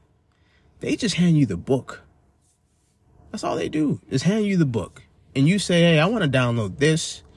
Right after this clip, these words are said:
Uh, let me download twenty-eight. All right, let me download, uh, S zero zero three. Let me download, um,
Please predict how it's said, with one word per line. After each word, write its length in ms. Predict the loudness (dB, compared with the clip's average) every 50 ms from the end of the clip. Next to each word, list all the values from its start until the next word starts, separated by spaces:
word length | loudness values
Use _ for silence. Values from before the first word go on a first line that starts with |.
| -20 _ _ _ _ _ -8
Uh, 260 | -6 -4 -4 -4 -4 -2
let 100 | -2 -2
me 100 | 0 0
download 800 | 0 0 2 2 4 4 4 6 6 6 6 6 4 4 2 -2 -8 _ _ _ _ _ _ _ _ _ _ _ _ _ _ _ _ _ _ _ _ _ _ _ _ _ _ _ _ _ _ _ -20 -20 -20 -20 -14 -6
twenty-eight. 560 | 0 2 4 4 4 2 -2 -4 -8 -12 -16 -20 -20 -20 -20 -20 -20 -20 -20 -12 -10
All 80 | -6
right, 220 | -6 -6 -8 -8 -10
let 100 | -6 -4
me 100 | -2 0
download, 540 | 0 0 0 -2 -2 -2 -4 -4 -4 -4 -4
uh, 380 | -4 -4 -4 -6 -6 -8 -10 -12 -14 -8
S 220 | -6 -6 -4 -4 -6 -6
zero 320 | -6 -6 -4 -4 -4 -4
zero 300 | -4 -6 -6 -6 -6 -6
three. 520 | -8 -10 -10 -8 -6 -4 -4 -4 -6 -8 -10 -14 -20 _ _ _ _ _ _ _ _ -6
Let 100 | -2 2
me 120 | 2 2
download, 800 | 2 0 -2 -2 -2 -2 -2 -2 -4 -4 -4 -4 -4 -6 -6 -8
um, 600 | -8 -8 -8 -8 -8 -8 -8 -10 -12 -12 -14 -16